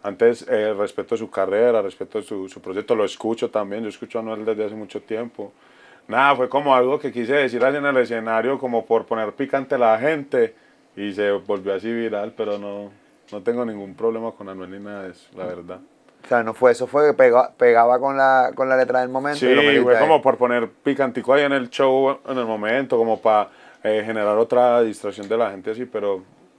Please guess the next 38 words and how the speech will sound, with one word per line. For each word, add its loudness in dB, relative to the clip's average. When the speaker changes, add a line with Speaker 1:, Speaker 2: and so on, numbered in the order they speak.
Speaker 1:
no -10
fue, 0
no -4
fue -2
como -4
por -2
algún -2
motivo -2
así -2
que, -8
ah, -4
que -14
la -12
mala -12
pa' -14
Anuel, -12
o -8
que, -12
o -6
como -4
que -4
Anuel -4
es -2
un -6
piro, 4
no. -14
Que -2
hasta -2
piro, -4
piro, -4
mosto-, -4
nosotros 2
utilizamos 0
la 6
palabra 2
piro 0
pa' -4
todo. -8